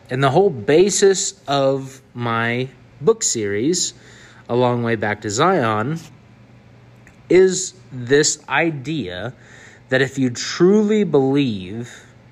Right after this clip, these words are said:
in the climate change narrative, if you truly believe, like so many millions of people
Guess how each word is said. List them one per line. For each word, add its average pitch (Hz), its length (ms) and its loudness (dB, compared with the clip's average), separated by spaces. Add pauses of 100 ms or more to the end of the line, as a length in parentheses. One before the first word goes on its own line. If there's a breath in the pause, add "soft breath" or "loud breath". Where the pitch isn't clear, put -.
(120)
in 143 300 -2
the 143 120 0
climate 117 560 -4
change 104 840 -6 (680)
narrative, 117 680 -2
if 104 160 -8
you 127 140 2
truly 170 520 4
believe, 131 800 -2 (840 loud breath)
like 113 360 0
so 151 580 0
many 143 380 -2
millions 113 580 -2
of 117 180 -8
people 117 540 -4